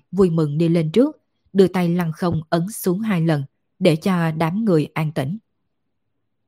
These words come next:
Nguyên Đà đi ra phía trước, tay nâng lấy một quyển sách lụa tơ vàng, từ từ mở ra, bắt đầu ngâm tụng văn thư tế thiên trên đó. "Long chi nhất tộc, thi hành mệnh trời,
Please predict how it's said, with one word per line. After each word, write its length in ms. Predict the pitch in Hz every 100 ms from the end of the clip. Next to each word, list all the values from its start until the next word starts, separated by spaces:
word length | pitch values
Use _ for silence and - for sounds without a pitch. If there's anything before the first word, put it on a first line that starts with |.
| _ _ _ _ _ _ _ _ _ _ 185
Nguyên 200 | 196 180
Đà 260 | 170 156
đi 180 | 160 175
ra 220 | 175 175
phía 160 | 160 190
trước, 320 | 240 302 - - - -
tay 140 | 185
nâng 220 | 175 165
lấy 220 | 175 165
một 260 | 233 208 -
quyển 140 | 156
sách 220 | 160 285 277
lụa 240 | 180 143
tơ 240 | 139 170 165
vàng, 260 | 170 143 139 _ _ -
từ 140 | 185
từ 280 | 165 175 160
mở 260 | 165 143 180
ra, 280 | 185 160 _ _ _ _ -
bắt 180 | 302 -
đầu 240 | 185 160
ngâm 240 | 156 185 165
tụng 280 | 170 143 151
văn 200 | 175 160
thư 180 | 185 160
tế 160 | 170 208
thiên 300 | 208 170 156 -
trên 180 | 160
đó. 260 | 156 160 233 _ _ _ _ _ _ _ _ _ _ _ _ -
"Long 360 | 156 180 180 165
chi 220 | 185 175
nhất 220 | 185 302 -
tộc, 300 | 147 - _ _ _ _ _
thi 300 | - 240 233
hành 320 | 185 165 156 156
mệnh 200 | 147 147
trời, 260 | 156 156